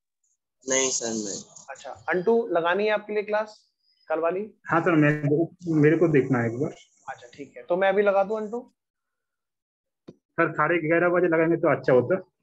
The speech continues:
Speaker 2: चलो ठीक है, तो अच्छा ही करते हैं, बहुत अच्छा करते हैं। तो आज का अपना वादा है बेटे आपका, बाकी बच्चों का, है ना, याद है ना? हमें आज दो class करनी है partnership की,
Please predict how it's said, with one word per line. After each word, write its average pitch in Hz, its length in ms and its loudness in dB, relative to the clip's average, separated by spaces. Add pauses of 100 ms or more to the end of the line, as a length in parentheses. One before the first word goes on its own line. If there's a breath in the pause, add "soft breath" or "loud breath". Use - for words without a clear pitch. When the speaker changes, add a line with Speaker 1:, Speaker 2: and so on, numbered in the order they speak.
(180)
Speaker 2:
चलो 156 140 -4
ठीक 135 220 -14
है, 120 60 -18 (460)
तो 170 40 -4
अच्छा 170 220 -4
ही 190 60 0
करते 147 240 -4
हैं, 190 180 -12 (360)
बहुत 160 180 -4
अच्छा 165 160 -4
करते 127 280 -12
हैं। 147 80 -20 (640 soft breath)
तो 190 60 -4
आज 175 320 0
का 202 80 2
अपना 202 240 2
वादा 180 280 2
है 185 140 0
बेटे 185 200 -8
आपका, 196 440 -6 (560)
बाकी 156 280 -2
बच्चों 175 280 -2
का, 185 220 -6 (1000)
है 156 100 -6
ना, 185 100 -2
याद 175 240 0
है 180 60 -2
ना? 214 140 -12 (340)
हमें 180 220 -6
आज 190 340 0 (120)
दो 156 240 -2
class 175 320 -2
करनी 156 280 -6
है 180 80 -8 (300)
partnership 165 540 -4
की, 202 60 -10